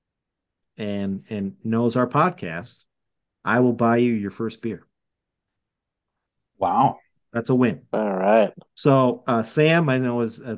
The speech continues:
Speaker 1: planning on coming out. I believe Sam's planning on coming out. So, Sam, uh, I know you're probably listening to this podcast. If you come out and we win, I'll buy your first beer. Um, e-, really, Sam, if you come out anyways, I'll buy your first beer. But anybody else,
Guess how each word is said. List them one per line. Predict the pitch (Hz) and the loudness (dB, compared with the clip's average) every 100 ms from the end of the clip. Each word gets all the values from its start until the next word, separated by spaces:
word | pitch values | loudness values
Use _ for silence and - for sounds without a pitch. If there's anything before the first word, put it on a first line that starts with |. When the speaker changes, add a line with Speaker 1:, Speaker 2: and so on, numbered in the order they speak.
| - | -4
Speaker 1:
planning | 135 123 107 | 0 0 -2
on | 98 | -4
coming | 110 104 | -6 -4
out. | 101 104 | -4 -6
I | |
believe | 92 110 113 | -6 -4 -4
Sam's | 110 104 98 | -6 -8 -8
planning | 104 | -8
on | 95 | -6
coming | 95 95 | -8 -8
out. | 95 - _ _ _ _ | -10 -12 _ _ _ _
So, | - - | -8 -8
Sam, | - 135 131 131 127 _ _ _ _ - | -2 0 2 0 -4 _ _ _ _ -6
uh, | |
I | 95 104 | -4 -2
know | 110 | -2
you're | 107 95 - _ | -4 -6 -12 _
probably | 110 | -4
listening | 101 107 95 | -4 -8 -8
to | |
this | - | -2
podcast. | 135 131 123 113 - | -2 -2 -4 -4 -6
If | 90 117 | -8 -4
you | 120 | -4
come | 120 | 0
out | 113 110 107 _ _ _ _ - | 2 2 0 _ _ _ _ -2
and | |
we | 113 | 2
win, | 131 139 135 120 | 4 4 4 2
I'll | 107 | -2
buy | - 110 | -2 0
your | 113 107 | 0 -2
first | 110 107 - | -6 -8 -8
beer. | 90 80 - _ _ _ _ _ - | -8 -8 -12 _ _ _ _ _ -10
Um, | 90 90 90 90 87 85 _ - | -6 -4 -4 -4 -6 -10 _ -4
e-, | 151 | -2
really, | 143 151 139 | 4 6 6
Sam, | 127 127 123 117 | 4 0 2 0
if | 113 | -4
you | 104 | -6
come | 117 107 | -4 -2
out | 101 | -2
anyways, | 98 98 92 87 | -4 -4 -6 -6
I'll | 90 | -6
buy | 92 | -6
your | 85 | -6
first | 80 82 - | -8 -12 -8
beer. | 87 | -6
But | 113 | 0
anybody | 147 156 165 | 2 4 2
else, | 120 98 - | 2 -2 -10